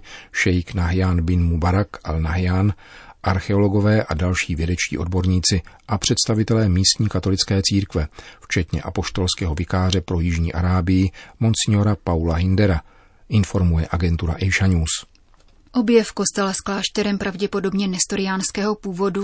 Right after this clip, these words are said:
Speaker 2: se datuje rokem devatenáct set devadesát dva,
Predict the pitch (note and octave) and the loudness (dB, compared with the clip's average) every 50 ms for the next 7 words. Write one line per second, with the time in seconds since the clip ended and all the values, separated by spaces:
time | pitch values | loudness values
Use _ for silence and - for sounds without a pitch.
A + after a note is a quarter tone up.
0 | G3+ - - G#3+ - F#3+ F3 - F#3+ G3 F#3+ F#3 F#3 F#3+ - - G3 F#3+ F#3+ F#3 | -2 -2 -2 -2 -2 -4 -6 -6 -6 -4 -4 -4 -4 -6 -8 -6 -4 -4 -4 -4
1 | F#3+ F3+ F3+ F3 - F#3+ F#3 F3+ F3+ - - - F#3+ - F#3 - F#3+ F#3+ F#3+ F#3 | -4 -6 -8 -8 -8 -8 -6 -6 -4 -2 -4 -4 -4 -6 -6 -6 -6 -4 -6 -4
2 | F#3+ - - - G3 F#3+ F#3+ - F#3 E3 G3+ F#3 G3+ G3+ G3+ | -2 -2 -2 0 -2 -2 -2 -4 -6 -6 -2 0 0 0 0